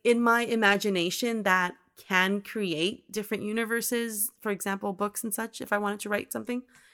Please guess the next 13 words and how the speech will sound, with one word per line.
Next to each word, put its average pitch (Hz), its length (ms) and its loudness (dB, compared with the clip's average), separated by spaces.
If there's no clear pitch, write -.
um, 202 460 2
I 214 60 10
would 233 240 10
say 240 180 2
something 208 380 2
like, 190 240 2
the 214 140 0
demon 247 400 4
will 226 220 8
follow 185 380 2
you, 285 500 0
uh, 190 300 6
um, 175 460 0